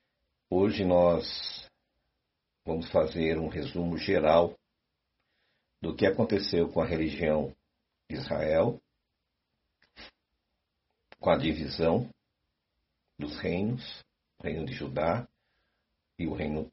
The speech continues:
do norte, Israel, as dez tribos. Nós vamos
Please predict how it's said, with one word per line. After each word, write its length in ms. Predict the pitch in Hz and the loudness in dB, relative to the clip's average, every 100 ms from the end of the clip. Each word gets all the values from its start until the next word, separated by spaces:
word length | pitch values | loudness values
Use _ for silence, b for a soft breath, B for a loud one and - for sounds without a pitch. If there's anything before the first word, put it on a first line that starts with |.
| - | -8
do 100 | 85 | -2
norte, 560 | 78 78 82 - - - _ | 4 4 4 -2 -16 -18 _
Israel, 580 | 78 71 78 76 71 64 | -14 -4 0 0 0 -2
as 140 | - 71 | -6 -2
dez 240 | 73 - | -4 -4
tribos. 580 | - 76 - - - - _ _ _ _ _ _ _ _ _ _ _ _ _ _ _ _ _ _ _ _ _ _ _ _ _ _ _ _ _ _ - - _ - _ _ _ _ _ _ | -6 -8 -8 -14 -18 -18 _ _ _ _ _ _ _ _ _ _ _ _ _ _ _ _ _ _ _ _ _ _ _ _ _ _ _ _ _ _ -20 -20 _ -20 _ _ _ _ _ _
Nós 360 | 90 87 85 - | 2 4 4 2
vamos 920 | 90 87 87 78 71 - - - - | 2 2 2 -2 -6 -8 -12 -12 -14